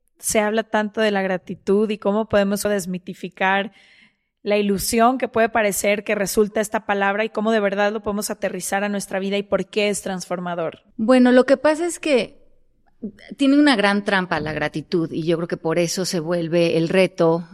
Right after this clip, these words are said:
Speaker 2: de, de hacerlo como algo que sonaría muy fácil, ¿no? Dar las gracias y, como ustedes decían, hacer la práctica. Pero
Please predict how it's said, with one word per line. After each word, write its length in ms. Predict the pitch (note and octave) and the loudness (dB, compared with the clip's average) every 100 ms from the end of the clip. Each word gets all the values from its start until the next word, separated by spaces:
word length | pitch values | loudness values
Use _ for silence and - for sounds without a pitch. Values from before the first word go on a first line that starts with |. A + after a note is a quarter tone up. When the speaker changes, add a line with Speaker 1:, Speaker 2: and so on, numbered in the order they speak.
| - | -12
Speaker 2:
de, 640 | D#3+ E3 D#3 D#3 D3 - C3+ - - _ | -6 -2 -2 -2 -4 -8 -14 -20 -20 _
de 400 | - _ - F3+ | -20 _ -8 -8
hacerlo 340 | F3 G3+ G3+ | -4 0 0
como 280 | G3 F3+ E3+ | 0 0 2
algo 640 | F3 F3 F3 F#3+ F3 B2 - - _ | 2 2 4 4 6 2 -4 -20 _
que 160 | D#3+ - - | -6 -6 -6
sonaría 400 | - F3 E3+ F#3 | 0 2 4 4
muy 180 | F#3+ | 4
fácil, 560 | F#3 - D3+ C#3+ A#3+ A3 | 2 0 0 0 -2 0
¿no? 180 | F3+ A3 | 0 0
Dar 120 | F#3+ | 0
las 180 | E3+ E3 | -2 -2
gracias 540 | D#3+ D3+ - D#3+ D3+ | -2 -4 -4 -6 -4
y, 180 | D#3+ D#3 | -4 -4
como 200 | - D3+ | -4 -4
ustedes 260 | C#3+ F3 D#3 | -2 -2 -4
decían, 360 | D3+ D#3 D#3 | -2 0 0
hacer 200 | C#3+ D#3 | -2 -2
la 140 | D#3 - | -2 0
práctica. 640 | D#3 D3 D#3+ - E3 G#3+ - _ _ _ _ _ _ _ _ | -4 -2 -6 -2 -2 -2 -10 _ _ _ _ _ _ _ _
Pero 680 | A3 G#3+ G#3 G3+ G3 F3 - | 4 4 6 4 4 2 -2